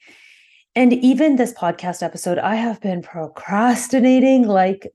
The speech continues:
crazy. I've been feeling guilty for not putting anything out. Um, just the pressure to get the right kind of episode out to you guys and make it valuable. And I just couldn't think of anything. I've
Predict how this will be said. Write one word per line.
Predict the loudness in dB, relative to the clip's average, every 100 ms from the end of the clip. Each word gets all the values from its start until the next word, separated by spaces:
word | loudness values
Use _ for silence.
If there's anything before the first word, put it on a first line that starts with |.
| -20
crazy. | -16 -8 -2 0 0 0 -4 -4 -4
I've | -4
been | -6 -10
feeling | -8 -8 -8 -8
guilty | -4 -4 -4 -6
for | -6
not | -10 -10
putting | -10 -10 -8
anything | -8 -10 -12 -8
out. | -2 0 0 -4 -16 -20 -20 -6
Um, | -2 -2 -2 -6 -8 -10 -18 _ _ _ -20 -12
just | -8 -6
the | -6
pressure | -8 -6 -6 -4 -2 -2
to | -4 -6
get | -6 -6
the | -8
right | -4 -4 -4 -10
kind | -12 -8
of | -6
episode | -6 -8 -8 -6 -4
out | -4 -6
to | -12
you | -10 -6
guys | -4 -2 -2 -4 -6
and | -10 -12 -12 -10
make | -8 -8
it | -8
valuable. | -6 -4 -4 -4 -4 -2 0 0 -2 -6 _ -20 _ _ _
And | -6 -4 -4
I | -6
just | -8 -10
couldn't | -8 -6
think | -6 -6
of | -6
anything. | -10 -14 -16 -18 -20 -20 _ _ -8
I've | -2 -2 -2 -2 -6 -8